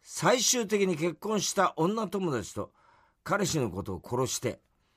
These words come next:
その二人の生首を片手で髪の毛をつかみながら見つめるというラストの復讐劇だったら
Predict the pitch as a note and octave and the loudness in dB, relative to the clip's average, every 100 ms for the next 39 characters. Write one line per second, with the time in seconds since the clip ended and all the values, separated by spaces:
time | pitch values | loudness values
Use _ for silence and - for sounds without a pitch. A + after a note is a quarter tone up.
0 | _ _ _ - F3 G#3+ E3 G#3 E3+ C#3+ | _ _ _ 0 2 4 4 4 4 6
1 | D#3 G3+ D#3 B2 F2+ D#2 _ _ _ _ | 8 6 4 2 0 -4 _ _ _ _
2 | _ _ - D3+ G#3+ G3+ F3+ E3 C#3+ - | _ _ -6 -2 0 2 4 2 0 -4
3 | - - - _ _ - - _ _ - | -20 -20 -20 _ _ -20 -20 _ _ 0
4 | D#3 F#3+ G3 F3 C#3 G#2 - - - C#3+ | 2 6 6 4 2 0 -4 -6 0 2
5 | D3 B2+ D#2 C#2 - - _ _ - G2 | 2 2 -2 -10 -14 -18 _ _ -10 -2
6 | B2 C#3 - F#3+ G3 G3 F#3 - _ _ | 0 0 2 4 4 4 2 -4 _ _
7 | _ - D#3 F3+ G3 F3+ D3+ E3+ - C#3 | _ 0 4 4 4 4 4 2 0 -2
8 | D#2+ - _ - C4+ - - C#5+ - - | -6 -12 _ -16 -16 -10 -6 -6 -8 -6
9 | - - D#3+ G#2+ F#2+ - C#2 - B1 A#1 | 0 2 2 2 -2 -10 -16 -18 -20 -20